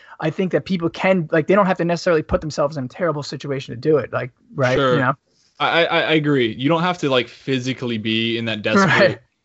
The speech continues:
Speaker 2: situation like Phil was or you were or that I've been in. But I think you have to maybe be desperate for change. Like, if you really want the change, then you, you're, you're desperate, so you're willing to do anything that it takes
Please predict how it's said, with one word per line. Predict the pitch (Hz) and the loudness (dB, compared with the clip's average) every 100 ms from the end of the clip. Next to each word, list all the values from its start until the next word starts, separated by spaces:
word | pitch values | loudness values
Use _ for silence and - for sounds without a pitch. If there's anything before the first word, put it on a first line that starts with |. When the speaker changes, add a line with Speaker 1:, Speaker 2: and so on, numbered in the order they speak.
| _ | _
Speaker 2:
situation | - 147 131 131 117 131 - 180 180 175 - - | -8 -6 -2 2 2 2 0 0 -2 -8 -20 -10
like | 131 110 | -10 -8
Phil | - 139 131 | -2 2 4
was | 127 127 127 | 4 4 2
or | 110 107 | -2 -4
you | 110 117 127 | -2 -2 -2
were | 120 123 123 117 110 - | 2 4 4 2 -2 -4
or | 127 | -4
that | 113 113 | -4 -4
I've | 113 147 156 110 | -2 -2 -2 -6
been | 110 104 | -8 -6
in. | 104 98 107 _ _ _ - | -8 -12 -16 _ _ _ -6
But | 131 127 | -2 -2
I | 123 | -2
think | 123 147 143 | -6 -6 -6
you | 135 | -4
have | 131 131 | -4 -4
to | - | -6
maybe | 127 127 123 | -8 -6 -6
be | 110 113 | -6 -8
desperate | 110 117 117 - 120 - | -6 -6 -6 -8 -10 -10
for | - | -16
change. | 101 - 117 117 104 110 - | -14 -10 -6 -6 -8 -12 -10
Like, | 120 120 | -8 -8
if | 113 | -4
you | 127 | 0
really | 131 156 147 | 4 6 6
want | 123 120 113 | 4 2 0
the | 113 | -6
change, | - 127 123 113 107 | -6 -6 -4 -4 -6
then | 107 110 107 110 _ _ _ | -4 -4 -4 -8 _ _ _
you, | 120 123 | -4 -2
you're, | 123 127 127 120 107 - | -2 0 2 2 0 -4
you're | 113 120 | -4 2
desperate, | 139 143 139 - | 2 2 0 -2
so | 123 | -4
you're | 113 113 110 | -4 -4 -4
willing | 123 123 117 | 0 0 -2
to | 113 | -4
do | 113 110 | -2 0
anything | 110 107 110 107 107 - _ | -2 -4 -4 -4 -6 -12 _
that | - 180 | -8 -8
it | - | -8
takes | - 120 - - | -2 0 0 -8